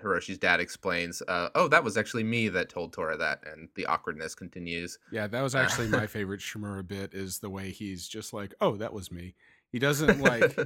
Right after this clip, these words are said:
Speaker 1: <laughs>
Speaker 2: he's not offended or anything. He's just like, "Yeah, that was me." And, and
Speaker 1: Yep.
Speaker 2: the reaction from
Speaker 1: <laughs>
Speaker 2: the uncle is amazing.
Speaker 1: <laughs> Yeah, this bit's really good, 'cause, like, then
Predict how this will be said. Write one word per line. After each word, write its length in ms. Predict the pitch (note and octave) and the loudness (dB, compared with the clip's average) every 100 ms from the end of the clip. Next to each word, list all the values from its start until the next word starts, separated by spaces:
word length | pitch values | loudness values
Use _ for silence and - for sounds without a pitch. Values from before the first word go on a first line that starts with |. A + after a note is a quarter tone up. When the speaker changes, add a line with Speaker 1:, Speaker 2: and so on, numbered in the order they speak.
| - | -4
Speaker 1:
<laughs> 140 | _ | _
Speaker 2:
he's 160 | B2+ B2+ | -2 6
not 180 | D#3 D3 | 10 10
offended 420 | B2 C3 B2 A2 | 8 2 2 2
or 100 | G#2 | 0
anything. 360 | G#2 G#2 A2+ G#2 | 0 -2 -2 -4
He's 180 | A2 G#2 | -4 -6
just 220 | A#2 - | -6 -4
like, 220 | G#2+ - | -4 -6
"Yeah, 140 | G#2 | -10
that 140 | F#2 F#2 | -8 -8
was 160 | F2 | -8
me." 280 | F2+ F#2+ G2 | -10 -10 -10
And, 400 | F#2+ G2 G2 G2 - | -8 -6 -6 -8 -4
and 80 | A2 | -2
Speaker 1:
Yep. 160 | G#2 | -2
Speaker 2:
the 100 | G2 | -4
reaction 800 | G2+ G2+ F#2+ G2+ - G#2+ F#2+ F#2+ | -6 -4 -4 -4 -6 -8 -6 -8
from 640 | F2+ - G2+ F#2+ F2+ F#2+ - | -10 -10 -8 -8 -8 -10 -10
Speaker 1:
<laughs> 160 | - C#3 | -12 -6
Speaker 2:
the 140 | A2+ | -6
uncle 480 | D#2+ G#2+ - F2 - | -6 -8 -10 -14 -14
is 260 | G2+ F#2 - | -14 -12 -14
amazing. 520 | - G2 G2 G2+ A2 B2+ _ _ _ _ _ | -12 -10 -10 -12 -14 -14 _ _ _ _ _
Speaker 1:
<laughs> 60 | C#3+ - C#3+ C#3 C#3 - - _ | -4 -2 -4 -4 -6 -14 -20 _
Yeah, 180 | G2+ F2 | 4 4
this 200 | D#3 A3 | 4 0
bit's 240 | C#4+ - | -2 4
really 220 | D#3 C#3+ | 6 8
good, 340 | A2 A#2 F#2+ - | 8 6 6 2
'cause, 200 | A#2 A#2 | -2 4
like, 260 | A2+ G2+ | 4 4
then 440 | - A#2 A#2+ A#2+ | 6 6 6 -2